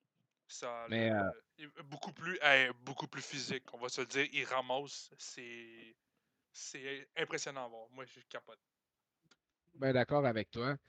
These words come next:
Speaker 2: Sinon, décevant, Philippe Danault, euh, sur les mises en jeu, bien joué, mais Philippe Danault a connu un,
Speaker 1: Ouais.
Speaker 2: une très mauvaise partie le dernier soir. Trois punitions,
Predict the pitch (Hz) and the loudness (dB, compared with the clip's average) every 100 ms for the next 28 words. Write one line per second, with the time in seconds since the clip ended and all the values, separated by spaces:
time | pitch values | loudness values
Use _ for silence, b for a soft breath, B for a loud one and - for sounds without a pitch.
0 | b _ _ _ - - - 135 151 151 | b _ _ _ -10 -10 -10 -8 2 6
1 | 160 170 151 131 151 - 156 143 160 160 | 6 6 6 8 6 8 4 6 8 8
2 | 156 151 156 156 156 165 190 196 202 208 | 8 8 8 8 8 8 4 4 6 10
3 | 175 147 143 185 196 202 196 185 214 185 | 12 10 8 0 2 6 8 8 6 6
4 | 175 165 185 175 156 - 165 160 156 180 | 4 2 -2 0 0 4 4 6 4 4
5 | 180 151 156 170 156 147 143 139 131 - | 2 2 2 2 0 0 0 0 -4 -10
6 | - 127 - 135 - 160 156 147 143 - | -18 -16 -12 -6 4 4 6 6 6 6
7 | - - - 139 143 _ - 120 120 117 | 2 0 -12 -10 -12 _ -8 0 0 0
8 | 104 - 120 143 139 165 208 - 170 143 | -2 -2 -2 -2 0 4 4 4 -6 -4
9 | 147 143 180 | 0 0 0